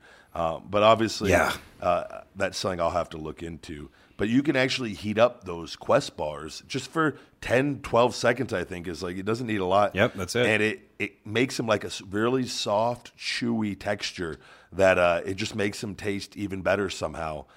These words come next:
Speaker 1: And I was always a big fan of the, uh, strawberry cheesecake and the double chocolate chunk brownie. Um,
Speaker 2: That's the one I use, yeah.
Speaker 1: it's, uh, Wade was the one that turned me on to those, I believe, years ago. And I always used to have, like, a box in my, in my bag every week,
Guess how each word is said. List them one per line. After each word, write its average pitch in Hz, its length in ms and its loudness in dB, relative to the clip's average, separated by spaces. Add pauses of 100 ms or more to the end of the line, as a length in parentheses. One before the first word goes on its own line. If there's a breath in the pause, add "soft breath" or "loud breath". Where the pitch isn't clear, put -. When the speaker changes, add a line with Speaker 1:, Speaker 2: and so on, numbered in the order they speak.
(320 soft breath)
Speaker 1:
And 95 120 -2
I 104 120 10
was 135 160 4
always 139 220 6
a 113 40 -4
big 110 160 -2
fan 117 220 0
of 98 100 -2
the, 92 180 -4
uh, 87 320 2 (160)
strawberry 110 600 2
cheesecake 113 560 -4
and 98 80 -4
the 90 80 -4
double 98 560 0
chocolate 98 500 0
chunk 95 420 -6
brownie. 107 540 -4 (440 soft breath)
Um, 90 340 4 (160)
Speaker 2:
That's 107 240 4
the 104 60 4
one 101 120 8
I 90 100 6
use, 85 280 0
yeah. 87 220 4
Speaker 1:
it's, 95 240 -2
uh, 85 420 6
Wade 104 580 2
was 90 120 -6
the 92 80 -2
one 92 160 -2
that 87 120 -6
turned 92 240 -6
me 87 120 -4
on 87 180 0
to 87 80 -4
those, 80 300 -6
I 82 80 -4
believe, 80 500 -8
years 90 400 -4
ago. 87 240 0
And 87 100 2
I 95 60 2
always 101 300 0
used 101 140 -6
to 98 60 -6
have, 98 220 2
like, 90 140 -2
a 87 40 -6
box 90 380 2
in 95 100 -8
my, 85 320 -2
in 87 120 -8
my 85 100 0
bag 87 380 -2
every 82 200 -6
week, 80 300 -12